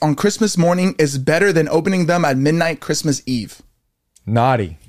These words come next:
Speaker 1: Absolutely naughty. The idea that people wake up on Christmas and open presents and haven't been celebrating, haven't been about the action since Christmas Eve? Y'all major tripping.
Speaker 2: Kevin! Where's Kevin? Kevin!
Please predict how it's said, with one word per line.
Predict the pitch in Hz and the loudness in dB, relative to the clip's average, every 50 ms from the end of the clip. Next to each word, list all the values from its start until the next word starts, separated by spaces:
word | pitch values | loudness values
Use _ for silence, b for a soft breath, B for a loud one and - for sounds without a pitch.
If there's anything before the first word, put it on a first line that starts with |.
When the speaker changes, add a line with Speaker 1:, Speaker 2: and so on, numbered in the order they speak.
| - - | -16 -10
Speaker 1:
Absolutely | 143 165 175 165 - - - - 170 151 143 135 143 151 160 143 151 156 156 147 135 - | -6 -6 -6 -4 -6 -6 -6 -4 -2 -2 0 0 0 0 0 -2 0 0 0 0 0 -2
naughty. | - 127 123 127 131 139 156 147 139 131 | 0 0 2 2 2 2 0 0 2 2
The | 123 147 156 | 2 2 2
idea | 160 156 143 127 143 160 214 240 | 2 0 0 0 2 2 2 2
that | 233 214 170 - | 2 0 0 0
people | 190 196 196 226 190 | 0 0 2 0 0
wake | 131 147 160 196 208 - - | 0 -2 -2 -2 -2 -4 -6
up | - - 143 180 220 240 - - b b b b b b b b b b | -6 -4 -2 -2 -2 -2 -4 -8 b b b b b b b b b b
on | 160 170 160 | -2 -2 0
Christmas | - - 180 208 - - 226 240 247 247 - - B B B | 0 0 0 0 0 2 2 2 2 0 -2 -6 B B B
and | 156 160 | -2 2
open | 180 196 196 220 208 160 | 2 2 2 0 0 0
presents | 170 170 185 190 240 262 254 202 | 0 0 0 2 2 2 0 0
and | 190 180 | -2 -2
haven't | 160 175 196 202 233 208 156 | -2 0 2 4 4 4 4
been | 147 180 220 233 | 4 4 2 2
celebrating, | - - 190 214 233 190 226 254 269 277 302 262 | 2 2 2 4 4 4 2 4 4 4 4 4
haven't | 170 190 202 233 226 | 4 2 2 2 4
been | 180 214 226 | 4 4 2
about | 226 170 208 214 214 | 2 2 0 0 0
the | 214 180 - - | -2 -2 -2 -2
action | - 156 185 - - - 262 277 | -4 -4 -4 -4 -2 0 0 2
since | - 208 175 - | 2 0 -2 -2
Christmas | - - 247 - - 208 180 - | 0 -2 -2 0 0 -4 -4 -4
Eve? | - 180 208 240 247 330 359 - b b b b b b b b b | -4 -2 -2 0 0 0 0 -2 b b b b b b b b b
Y'all | 160 226 269 240 | 0 2 2 4
major | 190 175 196 247 277 233 247 196 | 2 2 4 2 2 2 2 0
tripping. | 175 - - 202 170 156 - 131 117 107 113 120 _ _ - B B B B | -2 0 0 0 0 0 -2 -2 -4 -6 -8 -12 _ _ -20 B B B B
Speaker 2:
Kevin! | - - 302 339 349 339 349 349 320 294 226 170 139 | 0 2 2 4 4 4 4 4 4 4 2 2 2
Where's | 196 302 339 392 - | 2 2 2 0 0
Kevin? | - - 320 349 370 339 339 330 311 277 226 180 135 110 92 - _ _ _ _ _ _ - | 0 0 0 2 2 2 2 2 2 2 2 0 -2 -2 -6 -10 _ _ _ _ _ _ -2
Kevin! | - 269 339 349 349 370 349 330 285 220 160 135 113 98 | 0 2 2 2 2 2 2 2 2 2 2 0 -2 -4